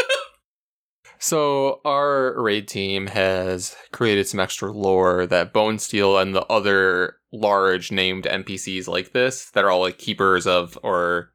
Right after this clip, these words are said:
they all have, like, titles, are part of this, like, screamo rock band. And, you know, obviously Bone Steel, the Keeper of Screams, is the lead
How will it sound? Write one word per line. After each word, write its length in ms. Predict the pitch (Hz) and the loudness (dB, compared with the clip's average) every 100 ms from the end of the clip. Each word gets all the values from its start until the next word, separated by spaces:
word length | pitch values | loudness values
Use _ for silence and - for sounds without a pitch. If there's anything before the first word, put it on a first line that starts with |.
| - | -4
they 160 | 110 | 0
all 300 | 101 98 98 | 2 2 0
have, 100 | 98 | 0
like, 160 | 95 90 | -2 -6
titles, 480 | - 98 87 92 - - - - | -4 -4 -2 -6 -8 -16 -20 -8
are 100 | - | -4
part 180 | - 156 | -2 -2
of 120 | 175 | -2
this, 160 | 170 170 | -4 -2
like, 220 | 156 120 | -2 -2
screamo 760 | - - 113 104 107 101 101 92 | -4 -10 -6 -2 2 2 2 2
rock 340 | 87 82 - | 0 0 -2
band. 520 | 131 139 143 151 156 - _ _ _ _ _ _ _ | -2 0 2 0 -2 -12 _ _ _ _ _ _ _
And, 520 | 127 113 107 101 101 - | -2 0 2 2 0 -2
you 60 | |
know, 140 | 151 131 | 0 0
obviously 360 | 139 147 - | 0 -2 -4
Bone 340 | 110 104 104 98 | 0 0 0 -4
Steel, 400 | - 92 90 87 | -4 -2 -2 -2
the 300 | 90 87 95 | 0 0 -2
Keeper 240 | - - 98 | -6 0 0
of 80 | |
Screams, 460 | 87 - 90 85 85 | 0 -2 -2 -2 -4
is 380 | - 87 87 - | -2 -2 -2 -4
the 280 | 92 85 90 | -4 -4 -6
lead 380 | - 104 90 87 | -4 -2 -2 -6